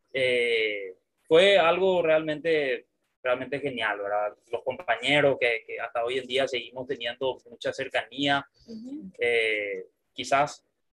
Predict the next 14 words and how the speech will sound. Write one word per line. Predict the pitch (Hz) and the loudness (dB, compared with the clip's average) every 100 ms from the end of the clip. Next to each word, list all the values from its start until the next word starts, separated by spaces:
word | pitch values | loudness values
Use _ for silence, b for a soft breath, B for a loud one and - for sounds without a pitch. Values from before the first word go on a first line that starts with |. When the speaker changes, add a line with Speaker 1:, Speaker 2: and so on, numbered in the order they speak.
| _ _ _ | _ _ _
Speaker 1:
quisiéramos | 135 - 143 147 151 156 151 - | -14 -4 2 2 4 4 2 0
tener | 143 131 131 | -4 -2 -2
un | 147 | -2
poco | 135 131 139 | -4 -2 0
más, | 135 151 147 | 2 2 2
pero | 156 147 | 0 0
la | 147 123 | 2 0
vida | 123 131 139 | 0 -2 0
y | 139 | 0
el | 139 | -2
ajetreo | 135 127 - 123 131 131 131 _ _ _ | -4 -6 0 2 2 2 -4 _ _ _
no | 127 135 | -6 -2
nos | 139 135 | -2 -2
permiten, | 127 131 151 143 151 156 | -4 -2 -2 0 0 -2